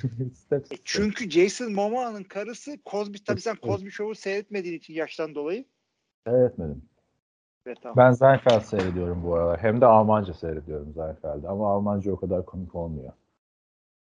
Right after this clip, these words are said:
Speaker 1: <laughs> Niyeyse.
Speaker 2: <laughs> Almanca dizi seyret.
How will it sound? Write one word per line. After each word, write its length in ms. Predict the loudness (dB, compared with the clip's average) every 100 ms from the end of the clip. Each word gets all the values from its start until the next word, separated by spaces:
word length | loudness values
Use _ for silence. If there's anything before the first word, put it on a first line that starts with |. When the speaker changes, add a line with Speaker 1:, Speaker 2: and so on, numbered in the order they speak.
| -6
Speaker 1:
<laughs> 80 | -4 2 0 2 4 8
Niyeyse. 800 | 10 10 6 4 2 2 4
Speaker 2:
<laughs> 40 | 4
Almanca 680 | 8 6 8 4 4 2
dizi 220 | 0 -4 -2
seyret. 500 | -2 -2 -4 _